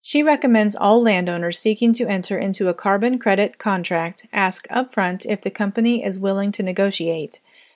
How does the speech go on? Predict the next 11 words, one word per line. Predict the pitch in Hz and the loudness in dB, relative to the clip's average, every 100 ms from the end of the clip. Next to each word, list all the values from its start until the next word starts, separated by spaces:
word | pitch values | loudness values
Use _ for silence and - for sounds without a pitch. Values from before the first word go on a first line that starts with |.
| - | -2
as | 220 220 | 0 2
this | 269 285 | 2 0
will | 277 | 0
save | 233 220 208 | 2 2 2
a | 196 | 0
lot | 190 185 196 | -2 0 0
of | 214 | -2
time | - 185 185 | -4 -4 -2
and | 180 | -4
trouble. | - 147 104 190 _ _ _ _ _ | -4 -4 -6 -10 _ _ _ _ _
Similarly, | - 311 302 233 180 170 175 202 | -4 0 4 4 4 0 -4 -10